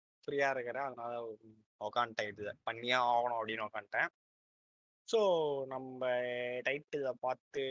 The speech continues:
ஏதாவது யோசிச்சுட்டு வந்திருப்பீங்க, இவன் ஏதோ கிருத்திரவமா பேச போறான் அப்படின்ட்டு. அதனால நார்மலா தான் இருக்கும். ம்.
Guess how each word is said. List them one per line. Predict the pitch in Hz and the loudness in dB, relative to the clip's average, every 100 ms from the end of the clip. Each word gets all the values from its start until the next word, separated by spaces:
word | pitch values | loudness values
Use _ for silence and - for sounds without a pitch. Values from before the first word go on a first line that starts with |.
| 127 120 113 110 110 113 | -2 -4 -4 -4 -4 0
ஏதாவது | 117 117 127 123 | 2 2 0 -2
யோசிச்சுட்டு | 117 113 123 - - | -4 -4 -4 -6 -4
வந்திருப்பீங்க, | 143 123 123 131 120 120 117 117 | -2 -4 -4 -8 -8 -10 -6 -4
இவன் | 113 110 | -2 -2
ஏதோ | 117 113 - - | -4 -6 -12 -16
கிருத்திரவமா | 127 - 143 131 131 131 - | -10 0 2 2 -2 -6 -6
பேச | 123 - 117 | -6 -4 -2
போறான் | 113 113 117 107 _ _ _ | 0 0 -2 -6 _ _ _
அப்படின்ட்டு. | 117 113 117 113 107 110 117 | -12 -10 -12 -12 -8 -6 -4
அதனால | 110 107 107 110 107 107 _ _ _ _ - - _ _ - | -4 -6 -8 -8 -10 -12 _ _ _ _ -20 -20 _ _ 0
நார்மலா | 123 131 131 131 127 | 4 4 4 0 2
தான் | 127 127 | 2 -2
இருக்கும். | 123 - 123 151 _ _ _ | -6 -4 -2 -2 _ _ _
ம். | 160 151 | -18 -18